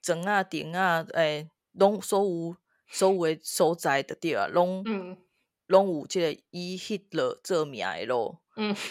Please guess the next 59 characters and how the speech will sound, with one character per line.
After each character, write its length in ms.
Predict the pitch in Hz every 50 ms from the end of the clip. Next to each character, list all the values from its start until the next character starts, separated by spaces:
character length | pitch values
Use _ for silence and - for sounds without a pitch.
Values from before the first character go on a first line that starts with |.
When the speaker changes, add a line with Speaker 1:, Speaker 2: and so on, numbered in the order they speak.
| - - - -
Speaker 1:
因 140 | - 233 226
为 160 | 220 208 202
纳 240 | 190 196 226 240 254
粹 200 | - - 262 202
因 160 | - 196 196
知 100 | 185 -
影 240 | 175 190 214 220 214
讲， 240 | 202 208 202 214 208 -
因 180 | 185 170 170 -
安 140 | - 185
那 140 | 202 220 214
会 100 | 165 127
当 200 | - 196 196 196
用 160 | 160 139 - - - -
家， 160 | - 160 156
家 300 | 160 - - 165 151 175
仔 60 | 190 196
名 180 | 175 151 131 127 151 -
当 160 | - 190 185
做 160 | 180 - 196
因 140 | 175 160 147
的 80 | 143
宣 320 | 160 - - 165 143 151 147
传 240 | - - 139 - -
的 80 | -
工 300 | - - 139 143 151 156 -
具。 260 | - 139 - - 160 -
Speaker 2:
嗯。 460 | 226 226 233 226 220 226 220 214 208
Speaker 1:
你 80 | 208 202
知 80 | 196
影 160 | 190 190 202 202
讲， 160 | 220 247 240
你 220 | 240 254 262 - _ -
人 280 | 202 180 165 156 165
咧 80 | 185 208
讲 340 | 208 - 208 196 202 214 220
这 120 | - 233
个 100 | 202 185
家 240 | 180 - 170 147 170
仔 80 | 180 185
名 180 | 170 143 -
的 80 | - -
时 220 | - - - 147
阵， 320 | 135 - - - - - 165
你 140 | 190 233 233
无 220 | 190 175 170 165
需 160 | 165 - -
要 160 | - 160 180 170
思 160 | - - 147 135 -
考， 160 | - - 180
而 560 | 151 - - - 160 _ _ _ - 175 175 180
且 120 | 233 208
呢， 280 | 240 240 247 240 220 214
Speaker 2:
嗯。 40 |
Speaker 1:
你 80 | 214 240
大 100 | 214 180
概 140 | - - 196
要 200 | 196 190 214 214
写， 380 | 202 - - - - - -